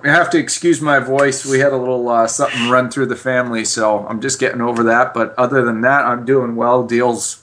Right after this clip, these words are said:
closing, deals under contract. Uh, a little overwhelmed, actually.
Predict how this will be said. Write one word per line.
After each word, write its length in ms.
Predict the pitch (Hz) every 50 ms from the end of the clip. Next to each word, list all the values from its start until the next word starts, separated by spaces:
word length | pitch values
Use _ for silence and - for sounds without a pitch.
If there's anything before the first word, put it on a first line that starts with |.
| _ -
closing, 680 | - - 120 123 127 127 113 120 120 120 117 120 107 - - _ _ - 131 - -
deals 320 | 131 131 131 131 120 120 127
under 180 | 120 117 117
contract. 880 | - - - 113 120 123 120 117 - 120 120 117 117 117 - - - -
Uh, 440 | 107 104 104 101 101 98 95 101 104
a 40 | 104
little 240 | 110 135 156 147 151
overwhelmed, 600 | 160 139 151 139 127 127 139 156 165 147 123 113
actually. 480 | 110 104 107 - - 113 110 104 104